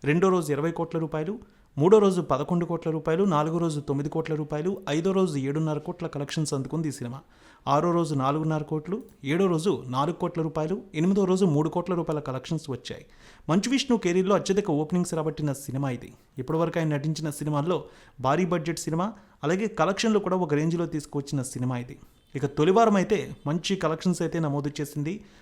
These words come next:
కుబేరా, అదేవిధంగా కన్నప్ప. ఈ రెండు చిత్రాలు కూడా థియేటర్ ఆక్యుపెన్సీని పంచుకున్నాయి. తాజాగా తమ్ముడు సినిమా.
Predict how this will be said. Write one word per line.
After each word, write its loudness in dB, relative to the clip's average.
కుబేరా, 4
అదేవిధంగా 2
కన్నప్ప. 2
ఈ -4
రెండు 2
చిత్రాలు 2
కూడా 2
థియేటర్ 0
ఆక్యుపెన్సీని -2
పంచుకున్నాయి. -6
తాజాగా 2
తమ్ముడు 0
సినిమా. -6